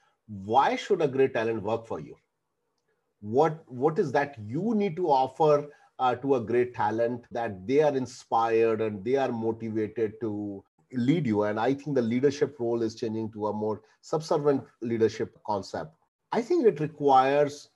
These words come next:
hiring great talent, but more importantly, empowering that expertise, creating that transparent culture where there is a more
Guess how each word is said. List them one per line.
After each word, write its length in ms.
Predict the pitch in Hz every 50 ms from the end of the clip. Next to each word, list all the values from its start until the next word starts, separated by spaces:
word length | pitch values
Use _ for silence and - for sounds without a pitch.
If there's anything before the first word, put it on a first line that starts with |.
| _ _ _ _ _
hiring 500 | _ - - - 117 135 165 214 202 147
great 280 | 120 113 107 101 -
talent, 420 | - 92 82 85 95 147 185 156 127
but 160 | 131 117 107
more 380 | 113 117 131 156 233 302 330 254
importantly, 960 | 180 156 156 - 123 113 107 - 120 107 104 - - 90 85 80 80 80 - _ _ -
empowering 720 | 156 147 143 139 - - 123 123 135 135 139 147 143 139 117
that 200 | 117 107 - 104
expertise, 800 | - - - - - 90 80 - - 60 58 - - - - _ _ -
creating 440 | 139 139 147 143 - 170 170 160 143
that 240 | 143 135 - - -
transparent 640 | 123 120 127 120 - - - 127 127 127 123 120 -
culture 520 | - 131 139 139 139 - - 120 104 107 107 - _ -
where 540 | 113 110 117 120 120 120 117 117 113 107 107 -
there 220 | 123 110 123 127
is 140 | 123 113 123
a 100 | 123 117
more 320 | 120 120 131 139 135 -